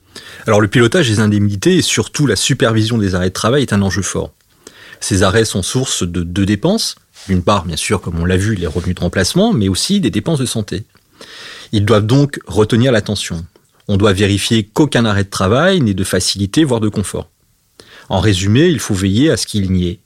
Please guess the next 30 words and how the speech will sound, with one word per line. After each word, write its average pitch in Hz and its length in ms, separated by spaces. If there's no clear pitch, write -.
ni 123 180
abus, 110 440
ni 101 100
fraude. 82 380
C'est - 140
ce 107 80
que - 80
l'assurance 98 400
maladie 92 300
s'efforce 92 340
de 90 80
faire. 85 320
À 104 100
défaut, 180 460
on 104 120
remet 139 280
en 123 120
cause 135 300
l'idée 107 240
même 131 240
de 120 80
solidarité. 101 720
On 107 100
doit 98 160
permettre 110 460
aux 101 60
malades 101 260
de 92 100
se - 140
soigner. 85 440